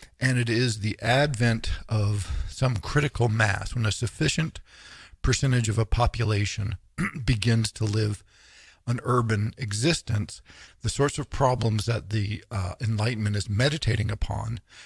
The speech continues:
and the kind of ideas that that leads them to <clears throat> manifest themselves unavoidably. And that's what I want to talk about tonight.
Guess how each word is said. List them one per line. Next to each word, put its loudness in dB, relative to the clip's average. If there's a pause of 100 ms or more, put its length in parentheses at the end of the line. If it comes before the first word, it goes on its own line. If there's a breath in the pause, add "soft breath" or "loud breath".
(100)
and -2
the -2
kind 0
of 0
ideas 0
that -4
that -2
leads 2
them 4
to -4 (260 loud breath)
<clears throat> -20
manifest 4
themselves -2 (100)
unavoidably. 0 (200)
And 0
that's 0
what 0
I 4
want 0
to -4
talk -4
about -4
tonight. -4